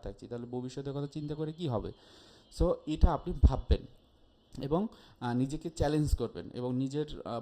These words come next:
মনটা এবং শরীরটাকে ভালো রাখার জন্য যে প্র্যাকটিসগুলো এর আগে বলা হয়েছে, সেটা করবেন। কিন্তু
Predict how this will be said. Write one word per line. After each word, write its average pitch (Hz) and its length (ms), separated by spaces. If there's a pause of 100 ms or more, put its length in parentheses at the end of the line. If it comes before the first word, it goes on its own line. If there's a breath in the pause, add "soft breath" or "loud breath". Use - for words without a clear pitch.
মনটা 143 500
এবং 131 160
শরীরটাকে 131 380
ভালো 131 260
রাখার 139 280
জন্য 151 200
যে 165 60
প্র্যাকটিসগুলো 127 540
এর 120 80
আগে 120 140
বলা 123 180
হয়েছে, 139 240
সেটা 113 220
করবেন। 95 320 (540 loud breath)
কিন্তু 214 400